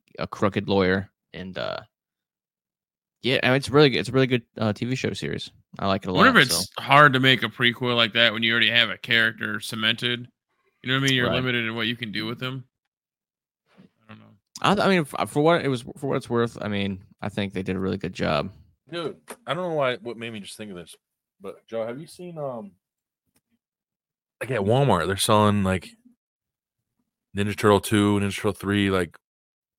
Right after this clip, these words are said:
Speaker 3: box sets of, like, figures and shit?
Speaker 2: Uh, I
Speaker 3: They're
Speaker 2: saw 'em at
Speaker 3: dope.
Speaker 2: Target. Yeah, they're, like, legit
Speaker 3: Like,
Speaker 2: looking.
Speaker 3: sixty bucks.
Speaker 2: Yeah. A little expensive, but they seem pretty cool.
Speaker 3: Okay, get a water open.
Speaker 2: Oh, I do. I forgot I got this on.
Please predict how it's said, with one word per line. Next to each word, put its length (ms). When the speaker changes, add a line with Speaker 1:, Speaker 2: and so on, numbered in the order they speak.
Speaker 3:
box 320
sets 300
of, 160
like, 180
figures 460
and 100
shit? 280
Speaker 2:
Uh, 20
I 40
Speaker 3:
They're 100
Speaker 2:
saw 100
'em 80
at 100
Speaker 3:
dope. 140
Speaker 2:
Target. 400
Yeah, 400
they're, 160
like, 240
legit 340
Speaker 3:
Like, 120
Speaker 2:
looking. 20
Speaker 3:
sixty 340
bucks. 540
Speaker 2:
Yeah. 320
A 1600
little 200
expensive, 640
but 60
they 120
seem 260
pretty 220
cool. 380
Speaker 3:
Okay, 120
get 100
a 20
water 260
open. 140
Speaker 2:
Oh, 260
I 120
do. 180
I 140
forgot 280
I 60
got 160
this 200
on. 240